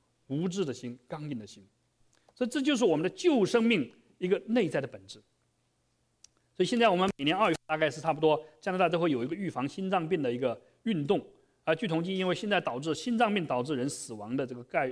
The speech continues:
这个死亡率是最高的。所以保罗在这里告诉我们的这个心病，可以说啊，比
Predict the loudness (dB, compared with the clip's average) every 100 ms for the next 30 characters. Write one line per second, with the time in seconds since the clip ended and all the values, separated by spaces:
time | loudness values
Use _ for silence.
0 | -6 -14 -12 -12 -18 _ _ _ -12 -2
1 | 0 2 -2 -2 -2 0 2 0 -2 _
2 | _ _ -2 2 4 6 6 4 4 4
3 | 4 4 4 2 2 -2 -4 _ _ -6
4 | -6 -2 0 2 2 2 0 0 0 4
5 | 4 4 0 -16 _ _ _ _ _ -2
6 | -2 -4 _ _ _ _ _ _ _ _
7 | -12